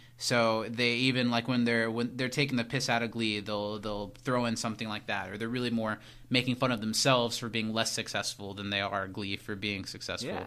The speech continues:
Speaker 2: and I mean, and Glee has already accomplished to take out two of the study members now, 'cause we've lost Troy, and then Annie took three shots to the, to the chest, and, you know,
Speaker 1: Right to Annie's boobs.
Speaker 2: Right, right there. Funny, so my mom was like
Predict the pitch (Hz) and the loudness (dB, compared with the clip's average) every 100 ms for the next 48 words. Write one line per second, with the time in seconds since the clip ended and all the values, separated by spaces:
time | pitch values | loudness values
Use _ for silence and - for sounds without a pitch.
0 | - 127 147 151 160 143 160 247 285 165 | -2 4 6 6 4 4 6 8 8 10
1 | 151 180 180 165 165 214 180 127 120 147 | 10 10 8 8 6 6 2 -4 0 0
2 | 170 190 240 - 127 123 139 151 - 185 | 6 6 6 0 -2 0 0 0 2 2
3 | 240 139 117 117 113 104 104 123 127 110 | 4 2 0 -2 -2 -2 0 0 -2 -4
4 | 101 110 110 - - 123 131 156 143 117 | 0 6 6 4 0 4 6 6 6 2
5 | 95 127 143 139 123 - 131 123 - 120 | 2 2 2 0 -2 -2 -2 0 6 8
6 | 117 - - - - - - - 113 98 | 8 4 -14 -14 -20 -20 -8 0 0 0
7 | 98 - 95 90 - 139 - - - - | -4 -4 -8 -4 2 2 2 -8 -16 -20
8 | - - - - - - 113 117 113 110 | -20 -20 -20 -20 -20 -6 0 0 0 -2
9 | - - 113 110 110 127 127 - 143 127 | -6 -10 -6 -2 2 4 4 2 0 4
10 | 131 139 135 127 113 107 101 - 113 123 | 6 6 4 -2 -4 -4 -6 -4 2 2
11 | 101 127 143 - 120 104 92 - - - | 4 6 6 6 4 4 0 -6 -20 2
12 | 160 170 165 - 151 143 151 135 143 139 | 6 8 6 4 4 6 10 10 10 4
13 | 120 107 101 | 2 2 2